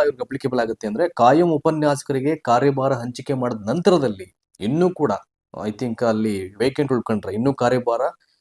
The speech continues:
ಹಾಗೆ ಉಳ್ಕೊಂಡಿದ್ರೆ, ಆ ಉಳಿಕೆಯಾದಂತ ಬೋಧನಾ ಕಾರ್ಯಭಾರಕ್ಕೆ ಅನುಗುಣವಾಗಿ ಅತಿಥಿ ಉಪನ್ಯಾಸಕರನ್ನ, ನೋಡಿ, ಬ್ರಾಕೆಟ್ ಅಲ್ಲಿ ಮೆನ್ಷನ್ ಮಾಡಿದ್ದಾರೆ, ಅತಿಥಿ ಗ್ರಂಥಪಾಲಕರು ಹಾಗೂ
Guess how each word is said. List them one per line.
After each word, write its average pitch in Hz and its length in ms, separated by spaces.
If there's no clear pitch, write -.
ಹಾಗೆ 127 200
ಉಳ್ಕೊಂಡಿದ್ರೆ, 135 840
ಆ - 20
ಉಳಿಕೆಯಾದಂತ 170 720
ಬೋಧನಾ 131 360
ಕಾರ್ಯಭಾರಕ್ಕೆ 110 640
ಅನುಗುಣವಾಗಿ 131 720
ಅತಿಥಿ 147 280
ಉಪನ್ಯಾಸಕರನ್ನ, 110 800
ನೋಡಿ, 107 260
ಬ್ರಾಕೆಟ್ 113 260
ಅಲ್ಲಿ 117 120
ಮೆನ್ಷನ್ 117 260
ಮಾಡಿದ್ದಾರೆ, 95 280
ಅತಿಥಿ 120 260
ಗ್ರಂಥಪಾಲಕರು 113 720
ಹಾಗೂ 139 380